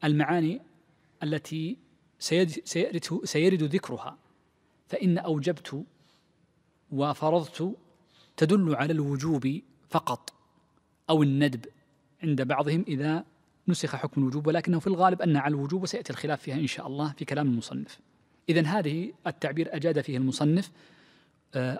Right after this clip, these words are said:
أجود من التعبير بقوله وصيغة الأمر. وقوله لستة عشر معنى، هذه المعاني الستة عشر التي ذكرها المصنف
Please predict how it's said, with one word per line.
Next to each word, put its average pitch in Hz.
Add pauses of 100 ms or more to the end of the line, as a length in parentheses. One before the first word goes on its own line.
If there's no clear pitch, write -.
أجود 165
من 147
التعبير 143
بقوله 156
وصيغة 139
الأمر. 156 (880)
وقوله 208
لستة 165
عشر 151
معنى، 131 (1000)
هذه 220
المعاني 160 (840)
الستة -
عشر 135 (100)
التي 180
ذكرها 156
المصنف 139